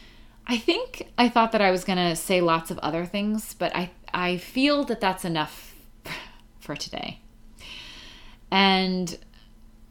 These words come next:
I will be back with more. <laughs> I'll be back with some conversations with some great people.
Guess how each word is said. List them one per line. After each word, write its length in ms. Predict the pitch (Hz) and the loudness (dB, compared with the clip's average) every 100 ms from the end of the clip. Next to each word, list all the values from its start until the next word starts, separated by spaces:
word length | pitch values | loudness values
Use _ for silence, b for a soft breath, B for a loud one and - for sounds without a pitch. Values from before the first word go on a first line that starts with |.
| - | -2
I 600 | 190 196 190 190 185 - - - - - | 4 6 6 4 2 -2 -8 -20 -16 -4
will 260 | 180 214 | 0 2
be 140 | 233 269 | 2 2
back 540 | 165 170 214 - - - - - - | 2 2 -2 -8 -20 -20 -20 -20 -12
with 380 | 180 175 165 - - - - - - - - - - - - - - | -4 -2 -2 -4 -20 -20 -20 -20 -20 -20 -20 -20 -20 -20 -20 -20 -10
more. 560 | 185 185 175 165 170 - 262 B B B B - | -2 0 2 0 -2 -4 -4 B B B B -20
<laughs> 680 | - - - - - - - | -20 -20 -14 -12 -12 -12 -2
I'll 120 | 214 | 0
be 100 | 233 | 0
back 340 | 226 220 233 - | 4 6 4 0
with 200 | 240 247 | -6 -6
some 180 | 226 | -8
conversations 840 | 220 214 196 226 - 208 - 214 220 | -4 -2 -2 -4 -2 -4 -4 -6 -6
with 180 | 185 - | -8 -6
some 260 | 208 185 | -4 -4
great 280 | 180 180 - | 0 2 2
people. 600 | - 139 139 160 160 165 | -2 -8 -2 -2 -2 -4